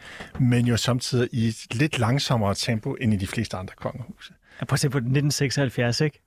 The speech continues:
Speaker 2: Første skilsmisse
Speaker 1: Ja, ja,
Speaker 2: siden Henrik
Speaker 1: præcis,
Speaker 2: den ottende.
Speaker 1: præcis, præcis. Altså, det er jo helt, øh, det er jo helt, øh,
Speaker 2: Og du skal ikke bilde mig ind, at der har været
Speaker 1: Præcis.
Speaker 2: fem hundrede års lykkelige ægteskaber.
Speaker 1: Nej, nej,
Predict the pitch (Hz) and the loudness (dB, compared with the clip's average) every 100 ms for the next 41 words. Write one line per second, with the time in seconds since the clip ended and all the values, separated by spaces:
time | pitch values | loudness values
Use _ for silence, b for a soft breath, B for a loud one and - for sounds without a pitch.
0 | - 151 - 135 - 151 269 226 196 170 | -4 -2 0 -2 0 0 0 -2 0 0
1 | - 240 165 131 147 - 143 117 175 170 | 0 -2 2 2 2 2 0 0 0 0
2 | 175 - - 160 165 - 139 - 147 123 | -2 0 0 0 -2 -2 -2 0 -4 -4
3 | - 113 - 110 131 120 110 120 117 123 | -2 -2 -2 -2 2 2 2 2 0 0
4 | 123 - 101 98 - 113 98 135 110 104 | -2 -2 -4 -4 -2 -2 0 0 0 0
5 | 135 135 160 156 175 143 147 143 123 127 | 0 0 0 0 0 0 0 0 0 0
6 | 127 131 143 156 - - 170 143 147 147 | 0 2 0 -2 -8 -4 -2 2 2 2
7 | 139 139 143 151 139 131 139 139 123 139 | 2 2 0 2 0 0 -2 -2 -2 0
8 | 143 151 117 | -2 -2 -2